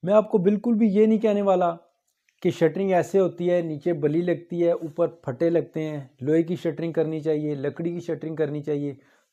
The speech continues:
फटे नए लगाने चाहिए या पुराने लगाने चाहिए। मैं आपको वो मालूमात दूंगा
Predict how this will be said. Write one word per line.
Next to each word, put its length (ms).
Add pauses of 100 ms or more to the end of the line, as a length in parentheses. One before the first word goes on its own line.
(160)
फटे 300
नए 200
लगाने 400
चाहिए 320
या 140
पुराने 360
लगाने 340
चाहिए। 340 (840)
मैं 140
आपको 280
वो 200
मालूमात 480
दूंगा 460